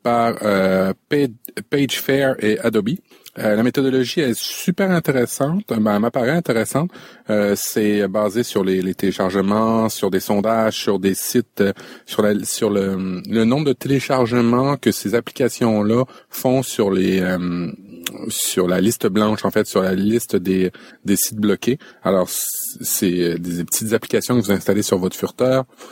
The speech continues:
euh, qui vont bloquer toutes les publicités, mais pour se mettre à jour, ils ont besoin d'aller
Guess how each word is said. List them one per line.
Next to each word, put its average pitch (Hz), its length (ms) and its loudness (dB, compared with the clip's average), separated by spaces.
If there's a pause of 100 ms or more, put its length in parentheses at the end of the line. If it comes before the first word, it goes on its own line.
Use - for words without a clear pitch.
(360)
euh, 92 480 0
qui - 140 0
vont 98 140 4
bloquer 110 420 0
toutes - 180 -6
les 104 60 4
publicités, 98 480 0
mais 127 120 2
pour - 160 -4
se - 120 0
mettre 110 260 2
à 101 100 4
jour, 120 240 2
ils 104 120 -2
ont 104 60 2
besoin 104 300 0
d'aller 95 440 -2